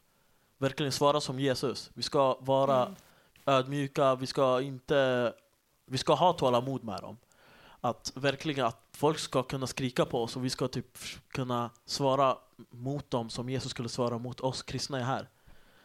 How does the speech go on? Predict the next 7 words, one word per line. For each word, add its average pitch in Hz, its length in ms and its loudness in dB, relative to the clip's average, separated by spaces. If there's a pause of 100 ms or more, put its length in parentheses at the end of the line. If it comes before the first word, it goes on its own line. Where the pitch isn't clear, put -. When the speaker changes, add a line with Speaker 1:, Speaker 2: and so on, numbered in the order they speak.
(200)
Speaker 1:
Typ - 340 -8
till 151 160 -2
exempel 127 560 0 (800)
med 143 220 -2
de 151 160 0
tolv 156 280 0
lärjungarna, 135 720 0